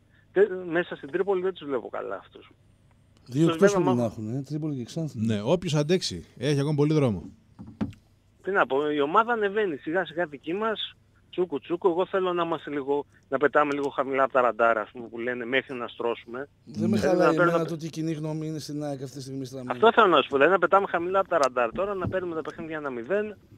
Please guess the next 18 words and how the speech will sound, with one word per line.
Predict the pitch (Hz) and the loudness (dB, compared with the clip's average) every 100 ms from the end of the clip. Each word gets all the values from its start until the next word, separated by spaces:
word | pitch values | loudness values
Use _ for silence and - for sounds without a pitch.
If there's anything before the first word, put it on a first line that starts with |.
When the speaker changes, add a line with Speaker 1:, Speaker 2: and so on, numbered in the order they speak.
| _ - - | _ -14 4
Speaker 1:
Μπορώ | 147 185 | 6 6
και | 170 | 4
με | 180 | 2
τη | 185 | 4
Λάρισα | 185 190 - | 6 6 2
να | 180 | -4
το | 170 | -2
πάρουμε | 185 185 175 | -2 -2 -4
ένα | 190 185 | -2 -2
το | 175 | -6
παιχνίδι | 170 185 | -8 -8
και | 180 | -6
να | 170 | -6
φύγω, | 190 160 | -4 -4
ό,τι | 160 | -4
με | 170 | -4
ενδιαφέρει | 151 143 160 143 110 _ _ _ - | -4 -2 -2 -2 -4 _ _ _ -6
να, | 131 | -6